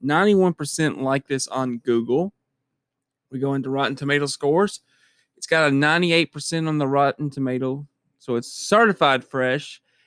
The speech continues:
and it's got a ninety-seven percent for the audience score. So generally speaking, this show, season two, is amazing. <laughs> If you go by the numbers. But season two follows Will Graham's continuing battle to prove his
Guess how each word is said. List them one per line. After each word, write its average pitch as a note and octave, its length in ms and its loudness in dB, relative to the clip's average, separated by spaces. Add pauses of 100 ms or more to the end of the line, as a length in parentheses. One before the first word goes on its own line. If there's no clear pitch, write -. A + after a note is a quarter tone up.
(140)
and D#3+ 160 -4
it's D#3 120 -6
got D#3+ 160 0
a - 20 0
ninety-seven D#3 540 0
percent D3 420 -6 (160)
for D3 100 -8
the C#3 120 -4
audience D#3 440 0
score. A#2+ 300 -8
So B2+ 380 -8 (1120)
generally G3+ 340 4
speaking, D3 560 -4
this D#3 260 -8
show, D3+ 680 2
season E3 360 -2
two, C#3 580 -4 (920)
is C3 100 -2
amazing. C#3+ 1200 -2
<laughs> - 40 -20 (360)
If - 120 -10
you D3+ 80 2
go D3 40 6
by C#3+ 80 4
the C3+ 140 0
numbers. B2+ 480 -2 (100)
But C3+ 260 -4
season A3+ 380 2
two F3 320 4
follows D#3 480 4
Will D3+ 220 2
Graham's C#3+ 380 -2
continuing F#3 500 -2
battle C#3+ 320 2
to - 100 -20
prove D3 300 -2
his C#3+ 180 -4